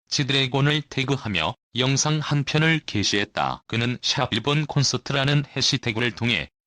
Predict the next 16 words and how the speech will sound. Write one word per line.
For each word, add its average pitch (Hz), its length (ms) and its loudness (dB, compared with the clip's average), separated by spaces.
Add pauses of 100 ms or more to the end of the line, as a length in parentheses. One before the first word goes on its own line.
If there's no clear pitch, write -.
해당 139 320 2
영상이 135 540 2
최근 156 520 0
일본 139 380 0
콘서트 147 540 0
종료 139 400 0
직후의 147 500 0
모습임을 120 580 2
알렸다. 104 680 -2
영상 139 400 0
속 - 300 -2
지드래곤은 135 720 0
범상치 127 600 0
않은 120 320 0
퇴장을 127 440 0
보여주었다. 104 760 -2